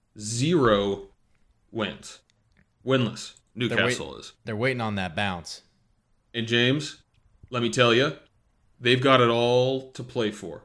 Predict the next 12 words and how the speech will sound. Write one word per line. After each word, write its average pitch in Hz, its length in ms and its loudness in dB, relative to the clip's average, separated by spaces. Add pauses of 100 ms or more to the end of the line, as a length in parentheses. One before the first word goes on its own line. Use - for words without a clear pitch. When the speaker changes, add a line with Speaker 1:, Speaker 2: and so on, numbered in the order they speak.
Speaker 1:
Their 107 80 -8
next 117 320 -6
two 135 140 -4
games, 123 500 -4 (220)
both 123 260 -2
at 151 80 -2
home 113 520 -2 (540)
to - 80 -12
Norwich 113 640 -4 (720)
and 110 140 -12
Burnley. 104 320 -12 (320)
Speaker 2:
Oh. 107 340 -2